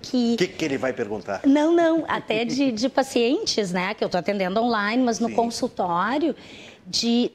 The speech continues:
Speaker 1: terem gostado do isolamento, do distanciamento, por agora estarem autorizados a evitar situações que eles não gostavam de participar.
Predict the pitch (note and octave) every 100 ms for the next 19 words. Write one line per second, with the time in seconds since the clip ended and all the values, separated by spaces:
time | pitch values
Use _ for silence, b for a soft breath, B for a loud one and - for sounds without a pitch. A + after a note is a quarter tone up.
0 | _ - B3 B3+ C4+ G#3+ A#3+ A#3+ - -
1 | G#3 F#3+ G3 C4 D4+ G#4 G#4 D#4 A#3+ A#3
2 | G3+ F#3+ F3+ G3 C4+ C4 A#3+ - - A3
3 | - G#3 G3 F3+ F3+ A3+ D#4 - - C#4+
4 | C#4 F3+ - G#3+ G3+ G#3 B3 C#4 B3+ B3+
5 | B3 C4 B3 A3 G3+ F#3+ G#3+ C4+ C#4+ B3
6 | A#3 A#3 B3+ - G#3+ G3 D4+ - B B
7 | B - - G3 G#3+ A3+ - B3+ C#4 E4+
8 | E4+ D4 F4 E4 D#4+ F4 G4 A3+ F3 E3+
9 | F3 - E3 E3 C3+